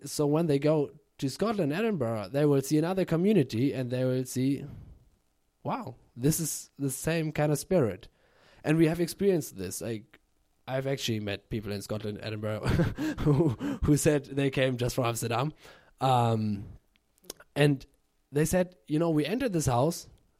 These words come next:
and we could feel there's the same atmosphere here. There's s-, this something similar."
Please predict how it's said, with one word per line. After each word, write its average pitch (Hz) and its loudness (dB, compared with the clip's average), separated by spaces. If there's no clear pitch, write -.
and 143 -2
we 139 0
could 123 -6
feel 165 0
there's 139 -2
the 117 -6
same 175 -2
atmosphere 160 -8
here. 95 -6
There's 135 0
s-, - -16
this 143 -8
something 185 -2
similar." 98 -2